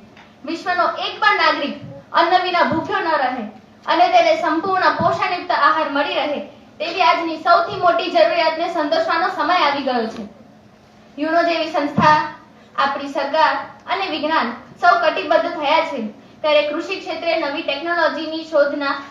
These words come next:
નવા દ્વાર ખોલવા પડશે. અવનવી પદ્ધતિઓ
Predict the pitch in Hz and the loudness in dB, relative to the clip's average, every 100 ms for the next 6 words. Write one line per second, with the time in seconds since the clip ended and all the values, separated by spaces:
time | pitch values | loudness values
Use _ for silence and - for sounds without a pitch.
0 | - 294 339 311 277 330 339 302 262 247 | -2 2 2 2 2 2 2 0 0 0
1 | 226 - 190 208 - - - - _ - | -2 -4 -12 -14 -20 -20 -20 -20 _ -4
2 | - 320 339 349 370 320 359 359 285 240 | 2 4 2 -2 2 2 4 0 -2 -6